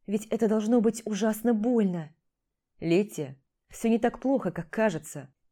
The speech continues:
Уже заживает». Порезы действительно выглядели так, будто прошло несколько дней с момента ранения. Воспаления я не заметила, но всё же влила немного целительной магии. У нас прошёл только один пробный практикум у мэтра Орта,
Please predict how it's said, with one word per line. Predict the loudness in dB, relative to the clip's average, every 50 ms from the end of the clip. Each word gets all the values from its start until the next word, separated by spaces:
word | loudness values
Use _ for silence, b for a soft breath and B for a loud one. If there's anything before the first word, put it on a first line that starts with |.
| -12 -6
Уже | -4 -2 -2 0 2 4 4 4
заживает». | 2 0 -2 0 -2 -2 0 -2 -2 -4 -6 -8 -14 -20 _ _ _ _ _ _ _ _ _ _ _ _
Порезы | _ -4 -2 0 0 -2 -2 -4
действительно | -4 -4 -4 -4 -4 -4 -6 -4 -2 -2 -4 -2 0
выглядели | 0 0 0 0 -2 -2 -2 -4 -4 -4
так, | -6 -4 -4 -4 -4 -6 -10 b b b b b b
будто | -6 -4 -2 0 0 0
прошло | 0 -2 -4 -2 -2 0
несколько | 0 0 -2 -2 -4 -6 -4 -4 -4
дней | -4 -2 -2 -2 -2 -2
с | -4 -4
момента | -4 -2 0 0 -2 -2 -2
ранения. | -4 -2 0 0 -2 -2 -4 -8 -12 -14 -18 _ _ _ _ _ _ _ _ _ _
Воспаления | -6 -6 -6 -4 -2 0 0 2 2 0 0 0 0
я | 0 0
не | 0 0
заметила, | 0 0 0 0 0 -2 -4 -6 -8 -10 -10 -12 -16 _ _ _ _ _
но | -6 -6 -6
всё | -4 -4 -4 -2 -2
же | -2 -2
влила | -4 -2 -2 -2 0 0 0 0
немного | 0 2 2 2 2 2 0
целительной | -2 -2 0 0 0 0 0 -2 0 0 0
магии. | 0 0 -2 -4 -4 -8 -10 -14 -16 -16 _ _ _ _ _ _ _ _ _ _ _ _ _
У | -2 0
нас | 0 0 0
прошёл | 0 -4 -4 -2 -2 -2 0
только | 0 0 0 0 -2 -2
один | -2 0 0 2 2 0 0
пробный | 2 2 2 2 2 0
практикум | -2 0 0 -2 -2 -2 -6 -10 -8 -8 -8 -6 -4
у | -2
мэтра | 0 0 0 0 -2 -4 -4
Орта, | -2 -2 -2 -2 -4 -4 -8 -8 b